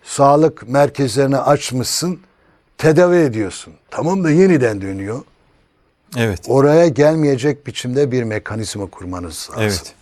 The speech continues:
Speaker 2: Hocam,
Speaker 1: Bu önemli.
Speaker 2: gençler çok hedef alınıyor dedik. Yani
Speaker 1: Tabii.
Speaker 2: işte bu modern dünya hedonizmi çokça vurguluyor. İşte o bedene
Speaker 1: Evet.
Speaker 2: ait zevkler, sorumluluklardan kaçma,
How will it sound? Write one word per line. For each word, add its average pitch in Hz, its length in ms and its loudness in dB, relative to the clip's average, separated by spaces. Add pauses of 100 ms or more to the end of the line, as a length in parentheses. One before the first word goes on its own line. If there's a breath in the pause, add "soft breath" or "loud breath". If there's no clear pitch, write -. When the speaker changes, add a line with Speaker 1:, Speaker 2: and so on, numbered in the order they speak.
(160)
Speaker 2:
Hocam, 185 320 0
Speaker 1:
Bu 135 40 2
önemli. 90 300 -4 (120)
Speaker 2:
gençler 175 800 2 (200)
çok - 260 -2
hedef 113 320 -2
alınıyor 104 460 0
dedik. 98 500 -6 (160)
Yani 110 460 -2
Speaker 1:
Tabii. 135 220 0
Speaker 2:
işte 135 280 -2
bu 131 80 0
modern 135 460 4 (320)
dünya 117 580 4 (200)
hedonizmi 123 960 0 (500)
çokça 123 380 -4
vurguluyor. 92 760 -2 (160)
İşte - 220 -6
o 107 140 -4
bedene 113 240 4
Speaker 1:
Evet. 113 100 4
Speaker 2:
ait 101 420 4
zevkler, 95 640 2 (680 soft breath)
sorumluluklardan 135 1300 2 (140)
kaçma, 113 640 0